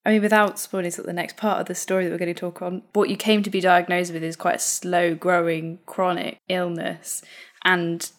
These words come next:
for it to get that far shows that there were, there's a lot to be done in terms of awareness on both the G P and the public side in some of these symptoms. Would you say that's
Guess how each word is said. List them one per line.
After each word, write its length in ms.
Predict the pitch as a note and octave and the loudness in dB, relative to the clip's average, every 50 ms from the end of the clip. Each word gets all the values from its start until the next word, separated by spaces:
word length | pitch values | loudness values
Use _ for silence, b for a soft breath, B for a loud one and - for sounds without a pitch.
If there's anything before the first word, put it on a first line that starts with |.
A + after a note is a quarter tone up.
| _ _ _ _ - | _ _ _ _ -10
for 220 | - - G3 F#3+ | -4 0 2 2
it 120 | F#3 - | 2 2
to 100 | - - | 0 -4
get 240 | F#3+ F#3+ F#3 - - | 0 0 0 0 0
that 260 | F3+ F#3 F#3 - - | 0 -2 -2 -2 -4
far 540 | - - - F#3+ F3+ F3 F3 E3+ E3+ E3+ E3+ _ _ _ _ _ - | -8 -6 -4 -2 -2 -2 -4 -6 -8 -10 -12 _ _ _ _ _ -8
shows 320 | - - F3+ F3 F3 E3+ F3 | -4 -2 0 0 0 -2 -2
that 80 | E3+ | -2
there 160 | E3+ E3+ E3+ | -2 -2 0
were, 300 | E3 E3+ E3+ E3 E3+ E3 b b b b b b b b b b _ - - _ - | 0 0 0 0 -2 -4 b b b b b b b b b b _ -18 -10 _ 2
there's 200 | F#3+ F3+ E3+ E3+ | 4 4 4 4
a 40 | F#3 | 2
lot 180 | F#3+ G3 - - | 2 2 2 0
to 80 | - | -2
be 80 | - F#3 | -4 -2
done 180 | F#3 F#3 F3+ | 0 0 0
in 80 | F3+ F3 | 0 -2
terms 240 | F3+ F3+ F3 E3 - | -2 -4 -6 -6 -4
of 60 | E3+ | -4
awareness 420 | F3 E3 E3+ F3 F3 E3+ E3+ E3+ | -2 0 2 2 2 2 0 -4
on 80 | F3 E3+ | -6 -6
both 200 | E3+ F3 F3 F3 | -4 -4 -6 -6
the 80 | - E3+ | -6 -6
G 240 | - F#3 F#3 F3+ | -4 -4 -4 -4
P 180 | F3+ - F3 F3 | -4 -4 -4 -2
and 240 | F3 F3 F#3 F#3 F3+ | 0 0 0 0 -2
the 80 | E3+ | -4
public 420 | E3 - E3 - - - - - - | -6 -6 -8 -8 -6 -8 -10 -10 -8
side 500 | - - D3 C3 A#2+ A#2+ D3 D#3 - - - - | -4 -2 -2 -2 -2 -4 -6 -10 -12 -14 -16 -14
in 200 | - - - E3 | -12 -12 -10 -10
some 140 | D#3 - D3+ | -10 -10 -10
of 60 | D3+ | -8
these 160 | D3+ D3+ D3+ | -8 -10 -10
symptoms. 320 | - - - - E3 E3 D#3+ | -10 -12 -12 -10 -10 -10 -10
Would 140 | E3+ D#3+ F3 | -10 -10 -8
you 40 | |
say 220 | E3 - F3+ E3+ D#3+ | -8 -4 -4 -4 -4
that's 480 | D#3+ D#3 - - - - - - - | -4 -6 -8 -10 -12 -14 -14 -14 -16